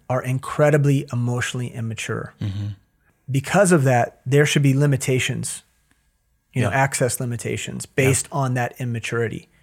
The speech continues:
Speaker 1: Because the moment that you expose them, we already know from observation, from the statistics, um, that it will only compound the emotional problems that they have.
Speaker 2: Right.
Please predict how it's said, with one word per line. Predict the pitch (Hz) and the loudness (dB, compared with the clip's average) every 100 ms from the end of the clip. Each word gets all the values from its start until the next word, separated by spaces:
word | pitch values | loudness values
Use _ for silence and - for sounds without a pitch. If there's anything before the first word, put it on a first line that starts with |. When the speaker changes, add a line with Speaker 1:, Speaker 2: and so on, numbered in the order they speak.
| _ - - - | _ -20 -8 0
Speaker 1:
Because | 147 170 156 139 | 2 4 4 4
the | 151 | 4
moment | 143 165 180 175 | 6 8 6 4
that | |
you | 143 | 0
expose | 127 - - 202 196 151 | 0 0 4 6 6 2
them, | 127 131 139 _ _ _ _ | 0 -2 -8 _ _ _ _
we | 151 175 | 2 6
already | 160 165 151 139 | 6 6 6 6
know | 180 147 127 139 _ _ _ | 6 6 2 -2 _ _ _
from | - 165 170 | -2 0 2
observation, | 165 160 151 143 143 151 143 139 - _ | 2 4 4 4 4 2 -2 -2 -8 _
from | - 208 | 2 4
the | 160 | 6
statistics, | 135 139 - 156 - 110 - - - _ _ _ _ _ | 4 0 2 2 2 -4 -6 -10 -12 _ _ _ _ _
um, | 131 127 123 123 123 _ - | -2 0 -2 -6 -8 _ -10
that | 123 123 143 143 - _ - | -4 2 4 4 0 _ -2
it | 165 | 2
will | 170 160 | 2 4
only | 170 170 | 2 2
compound | - 143 139 156 151 151 | 2 0 0 2 4 4
the | 139 | 4
emotional | 123 127 117 123 | 2 0 -2 -4
problems | 107 123 123 117 113 | -2 0 0 -2 -6
that | 104 | -6
they | 107 | -6
have. | 92 104 - - | -2 -2 -4 -8
Speaker 2:
Right. | 113 98 | -8 -8